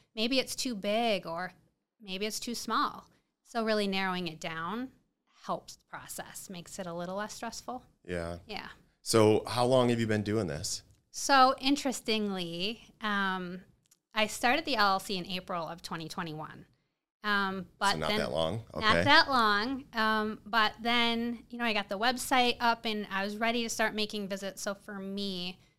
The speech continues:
Speaker 1: um, it was super important to tour as many communities as possible so I could get a feel for how the residents are living. Are they smiling when they're out and about?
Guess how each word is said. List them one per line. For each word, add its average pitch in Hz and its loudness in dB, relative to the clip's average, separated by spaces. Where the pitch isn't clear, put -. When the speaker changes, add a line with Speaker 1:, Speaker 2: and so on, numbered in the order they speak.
Speaker 1:
um, 196 -6
it 202 -6
was 202 -2
super 226 -4
important 190 -6
to 185 -8
tour 214 -6
as 202 -2
many 202 0
communities 190 -4
as 175 -8
possible 233 -4
so - -6
I 208 -4
could 208 -10
get 226 -4
a 254 -4
feel 214 -4
for 185 -4
how 202 -2
the 220 0
residents 214 -2
are 185 0
living. 175 -4
Are 170 -8
they 165 -8
smiling 196 -2
when 240 0
they're 233 0
out 214 2
and 214 -8
about? 175 -2